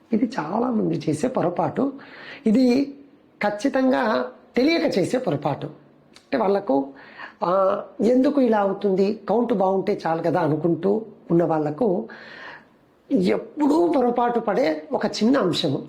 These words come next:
చాలా చిన్నదే ఇది, but కానీ చాలా పరిణామాలకు దారితీస్తూ ఉంటుంది. మీరు కొంచెం మీ రిపోర్ట్‌లో కిందికి వస్తే quality of sperm గురించి డిస్కస్ చేసి ఉంటారు. అంటే ఏంటి? స్పెర్మ్ కౌంట్ తర్వాత క్వాలిటీ అంటే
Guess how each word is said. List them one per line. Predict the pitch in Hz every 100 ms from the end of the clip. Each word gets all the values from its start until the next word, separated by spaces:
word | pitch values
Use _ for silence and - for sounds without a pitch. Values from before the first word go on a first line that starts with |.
| 226
చాలా | 269 277
చిన్నదే | - 160 147 143
ఇది, | - - - -
but | 262 262 -
కానీ | 214 233 226
చాలా | 180 196 233 254 262 135
పరిణామాలకు | 226 196 190 180 180 180
దారితీస్తూ | 165 - 147 - 190
ఉంటుంది. | 127 - 127 - - - - - - - - - -
మీరు | 269 277
కొంచెం | 285 302 330 311
మీ | 254
రిపోర్ట్‌లో | 214 220 285 285 285
కిందికి | 285 214 226
వస్తే | 185 - 226 170 - - -
quality | 208 277 311 285
of | 254
sperm | - - 180 175 165
గురించి | 147 180 247
డిస్కస్ | 175 - 208 -
చేసి | 139 -
ఉంటారు. | 131 156 - - _
అంటే | 214 226 214
ఏంటి? | 185 196 185 - - _ _ _ _ _ _ _ -
స్పెర్మ్ | - 220 226 -
కౌంట్ | 165 220 233 - - - -
తర్వాత | 143 143 131 135 294 - - _ _ _
క్వాలిటీ | 180 196 214 214 175
అంటే | 143 262 294